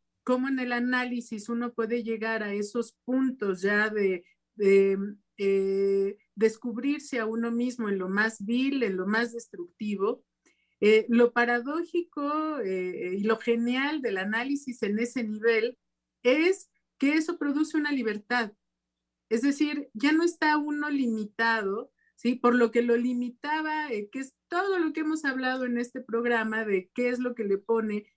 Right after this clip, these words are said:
¿sí? al, al sujeto, este, un límite, en tanto que está encerrado en sus compulsiones, ¿sí? en, en cómo quemar la casa, sino que el análisis nos lleva ya a un punto de creación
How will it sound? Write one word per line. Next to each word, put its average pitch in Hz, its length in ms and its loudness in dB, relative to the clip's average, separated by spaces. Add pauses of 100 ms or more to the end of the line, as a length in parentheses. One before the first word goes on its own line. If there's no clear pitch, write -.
(160)
¿sí? 233 380 2
al, 190 280 4
al 190 260 0
sujeto, 233 800 2
este, 180 560 -4
un 254 240 2
límite, 247 720 0 (260)
en 208 160 -2
tanto 254 380 -2
que 277 80 -6
está 254 260 -4
encerrado 269 540 0
en 247 100 -6
sus 202 180 -14
compulsiones, 240 1000 0 (160)
¿sí? 240 320 2
en, 208 260 2
en 196 180 2
cómo 240 320 4
quemar 240 360 2
la 233 180 -4
casa, 240 500 -4 (240)
sino 254 380 2
que 320 400 0
el 269 140 2
análisis 311 640 -2
nos 240 240 -2
lleva 269 340 -4
ya 254 320 -2
a 254 60 0
un 262 240 -4
punto 254 320 -6
de 233 160 -2
creación 220 760 -2